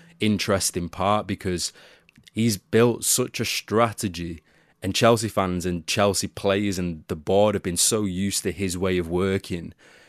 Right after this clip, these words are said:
um, in terms of his way of investing, that now that, an, let's say an American owner comes in, how much that'll change Chelsea as a football club is gonna be ridiculous, because as we've seen with many American owners,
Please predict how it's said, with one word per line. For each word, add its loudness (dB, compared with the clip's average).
um, -2
in -4
terms 2
of 0
his 0
way 2
of -2
investing, -2
that 0
now 6
that, 2
an, 0
let's 2
say 4
an 4
American 2
owner 2
comes -2
in, -2
how 4
much -2
that'll 0
change 0
Chelsea 2
as -2
a -4
football 0
club -4
is -6
gonna -4
be -6
ridiculous, -2
because -2
as 6
we've 2
seen 0
with 2
many 2
American -2
owners, -2